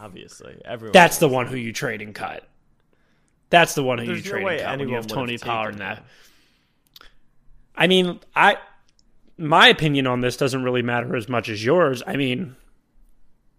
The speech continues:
Speaker 2: Baker got his guy. How's that make you feel?
Speaker 1: Amari Cooper is his
Speaker 2: Pretty
Speaker 1: guy?
Speaker 2: good.
Speaker 1: No, Amar-, Amari Cooper
Speaker 2: Baker got
Speaker 1: is
Speaker 2: his guy.
Speaker 1: Amari Cooper's a really good wide receiver, injury problems, but I tweeted and I said,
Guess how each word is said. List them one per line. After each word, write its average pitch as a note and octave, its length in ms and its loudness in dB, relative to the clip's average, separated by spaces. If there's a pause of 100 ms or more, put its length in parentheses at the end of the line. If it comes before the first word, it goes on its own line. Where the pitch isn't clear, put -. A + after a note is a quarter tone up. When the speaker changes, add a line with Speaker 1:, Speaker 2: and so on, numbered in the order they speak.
(380)
Speaker 2:
Baker B3 260 -4
got C4+ 180 6
his D#3 100 -2
guy. C3 340 0 (1900)
How's C#3+ 200 -2
that F#3+ 120 4
make E3+ 160 -2
you C#3 60 -8
feel? - 320 0 (540)
Speaker 1:
Amari A#2 360 -12
Cooper C#3 580 -14
is D3 160 -18
his D#3 80 -18
Speaker 2:
Pretty A#2+ 160 -4
Speaker 1:
guy? G2+ 220 -6
Speaker 2:
good. F3 140 -16 (1080)
Speaker 1:
No, C#3+ 140 -10
Amar-, B2 380 -10
Amari D#3+ 300 -10
Cooper - 140 -12
Speaker 2:
Baker F3 200 -6
got G#3 160 -4
Speaker 1:
is E3+ 80 -12
Speaker 2:
his - 20 -14
guy. F3+ 320 -6 (140)
Speaker 1:
Amari C3 340 -12
Cooper's F#3 420 -16
a B2 80 -12
really A#2+ 300 -12
good A#2 140 -14
wide A#2 200 -10
receiver, A#2 400 -16
injury A#2 440 -14
problems, A#2 520 -12
but C3 140 -12
I B2+ 160 -8
tweeted F#3 460 -12
and G2+ 60 -10
I G2 100 -14
said, A2 380 -10